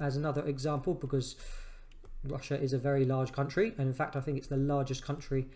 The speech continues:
in the world. So the population of Russia, you would think it would be more than s-, a lot more than sixty-eight million because it's a much larger country. And it is indeed larger than the U K population. There is one hundred and forty-seven million people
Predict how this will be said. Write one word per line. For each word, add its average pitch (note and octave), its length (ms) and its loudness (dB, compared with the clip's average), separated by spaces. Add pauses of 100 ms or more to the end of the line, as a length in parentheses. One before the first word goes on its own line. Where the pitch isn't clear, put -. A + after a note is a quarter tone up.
(220)
in E3 140 2
the D#3 80 6
world. F3 300 8 (500)
So E3+ 140 2
the E3 80 4
population A3+ 600 4
of D#3+ 180 -4
Russia, G3 440 4
you F3 140 4
would G3 100 8
think C4 260 2
it G#3+ 80 6
would F3+ 140 0
be F#3+ 380 6 (200)
more F#3+ 440 6
than E3+ 120 2
s-, - 240 -6
a F3+ 60 0
lot G3+ 180 4
more E3 100 2
than D3+ 100 0
sixty-eight D#3 440 0
million D#3 300 2
because C#3+ 320 2 (280)
it's E3+ 180 -4
a D3 40 4
much E3 260 2
larger C#3+ 260 2
country. G3 440 0 (680)
And F#3 240 6
it G3+ 140 8
is A#3 160 8
indeed A#3 540 4
larger F3 360 4
than E3+ 420 2 (140)
the D#3+ 140 -2
U E3 300 0
K F3 180 6
population. C#3 640 4
There E3 140 4
is F3+ 200 2
one G3+ 340 2
hundred F#3+ 440 2
and E3 180 -2
forty-seven F#3 720 2
million F#3 540 4
people F#3 600 2